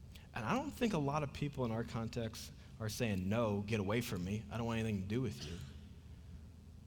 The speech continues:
But on the other hand, they're not necessarily saying, "Yes, I'm all in," either. I think it seems like in suburban church America, a lot of people's response to God is, "Can we just be friends?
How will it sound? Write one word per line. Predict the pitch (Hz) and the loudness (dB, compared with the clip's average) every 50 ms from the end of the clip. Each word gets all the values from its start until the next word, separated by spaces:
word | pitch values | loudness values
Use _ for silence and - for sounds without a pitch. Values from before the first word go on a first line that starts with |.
| - - - - - - - - - - - - - | -16 -16 -16 -14 -14 -14 -14 -14 -14 -16 -16 -12 -6
But | - 131 | -2 0
on | 147 156 | 0 2
the | 156 | 2
other | 156 160 170 | 4 4 6
hand, | 180 175 | 4 4
they're | 156 | 4
not | 151 160 160 160 | 2 0 0 0
necessarily | 170 170 - - - 143 139 131 120 | 0 -2 -2 0 2 2 4 4 4
saying, | 120 - - 127 131 117 107 101 | 2 2 0 0 2 4 4 4
"Yes, | 104 120 123 117 - - - | 4 4 2 2 0 -2 0
I'm | 98 107 95 - | 0 0 0 0
all | - 98 113 113 107 101 | 0 0 0 2 2 2
in," | 101 98 92 85 90 92 - - - - - | 2 0 0 0 -2 -4 -6 -10 -12 -8 -4
either. | 101 98 82 80 78 80 80 80 - - - - - - - - - - - - - - - - - - - - - - - - - - - - - - - - - - - | -2 -2 -2 -2 -2 -4 -6 -6 -8 -10 -12 -12 -12 -14 -14 -14 -16 -16 -16 -16 -16 -16 -16 -16 -18 -18 -16 -16 -16 -16 -14 -14 -14 -16 -16 -16 -18 -18 -18 -18 -18 -12 -10
I | - | -6
think | - - 214 208 208 | 0 2 2 4 4
it | 120 - | 2 0
seems | - - - 160 170 165 151 151 | 0 0 2 4 4 4 2 2
like | 139 135 127 117 127 | 2 2 2 4 2
in | 117 | 2
suburban | 107 - - 120 107 107 127 131 135 135 131 120 | 2 2 2 2 2 4 6 6 6 6 4 4
church | - - 143 139 135 - | 4 2 2 2 2 2
America, | 120 110 117 117 123 127 120 123 | 2 2 4 4 4 2 2 2
a | 117 | 2
lot | 110 110 113 117 | 2 2 2 0
of | 120 117 | 0 0
people's | - 123 117 117 120 113 107 104 110 | 0 0 0 0 0 -4 -2 -2 -2
response | 104 - - 110 107 110 104 - | -4 -2 -2 0 0 0 0 0
to | - 104 | -2 0
God | 104 104 110 208 | 2 2 2 2
is, | 220 - - | 0 -2 -4
"Can | - - 127 | -4 -2 0
we | 123 165 | 0 0
just | 202 240 208 - | 0 0 -2 -2
be | - 214 | -2 -2
friends? | 208 - - 101 - 107 127 156 151 - - - | -2 -2 -2 -2 0 0 0 -2 -2 -6 -8 -10